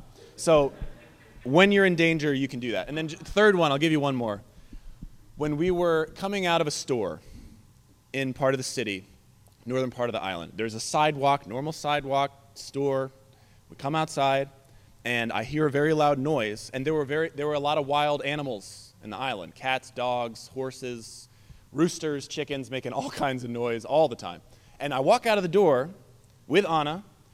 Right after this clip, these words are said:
and I look to my right, and there are two horses about ten feet away, gal-, like, sprinting at us.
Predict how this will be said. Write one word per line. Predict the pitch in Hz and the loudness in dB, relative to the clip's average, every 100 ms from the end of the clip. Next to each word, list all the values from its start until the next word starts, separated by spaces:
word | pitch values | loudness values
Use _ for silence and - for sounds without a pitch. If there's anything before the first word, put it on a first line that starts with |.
| _ - - | _ -20 -8
and | 143 | -4
I | 139 | 0
look | 170 190 | -2 -2
to | 208 | -4
my | 175 | -2
right, | 156 175 160 - _ _ - | 2 2 0 -8 _ _ -6
and | 143 | -4
there | 151 151 | 0 0
are | 143 | 0
two | - 226 196 | -4 -6 -4
horses | 208 208 160 135 | -2 -4 -4 -6
about | 139 143 - | 0 0 0
ten | 180 180 | -6 -6
feet | 196 165 | -4 -4
away, | 151 147 143 143 - - - 117 | 0 2 2 -2 -8 -20 -20 -4
gal-, | 160 180 196 | 2 2 0
like, | 139 | -6
sprinting | - - - 170 233 302 196 135 107 | -8 -8 -10 0 2 2 2 -2 -2
at | 113 82 | -4 -4
us. | 73 - - | -8 -14 -16